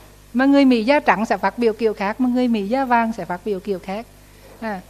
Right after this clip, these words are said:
nên chúng ta phải nghe từ nhiều cái phía khác nhau. Và thật ra nghe nhiều phía đi nữa đó, thì cũng chưa chắc đã thấy biết hết sự thật. Cho nên chỉ có liệu tri thì mới thấy rốt ráo. Còn tệ tri thì mình sẽ cố gắng thấy chân mức ngang cái mức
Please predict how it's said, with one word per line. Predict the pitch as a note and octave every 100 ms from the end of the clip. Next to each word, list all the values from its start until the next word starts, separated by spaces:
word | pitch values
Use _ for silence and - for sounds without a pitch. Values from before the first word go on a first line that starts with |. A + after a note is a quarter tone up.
| - - -
nên | B3
chúng | G#3+ F#3+
ta | A3+ A#3+
phải | G#3
nghe | G3 A#3 B3
từ | G#3+
nhiều | G#3 G#3
cái | G3 F3+
phía | E3+ F3
khác | F3 E3+ G#3+
nhau. | G#3 G3+ - - -
Và | A#3+
thật | A#3+ A3+
ra | B3 C4+
nghe | C4 C4+
nhiều | A#3+
phía | A3 F3+
đi | F#3+
nữa | A#3+ F#3
đó, | B3 - - - - -
thì | G#3+
cũng | - E3+
chưa | A#3 A#3+
chắc | B3 B3
đã | F3+
thấy | F3 E3
biết | F3 E3+
hết | E3
sự | - F#3
thật. | F#3 E3 - - - - -
Cho | A#3+
nên | B3+
chỉ | B3+ A3
có | F3
liệu | G#3+ B3 A3 A#3+
tri | C#4+ D#4+ C#4+
thì | A#3
mới | G3+
thấy | F#3 F#3+
rốt | G3 D4+
ráo. | G3 A3 C4 - - - -
Còn | B3 A#3+
tệ | G#3+ A3
tri | C4 C#4
thì | B3+
mình | A#3+ A3+
sẽ | G#3
cố | F#3 F#3+
gắng | F3 F#3+
thấy | E3
chân | G#3 B3 B3
mức | D#4 A#3+
ngang | B3+ C4
cái |
mức | A3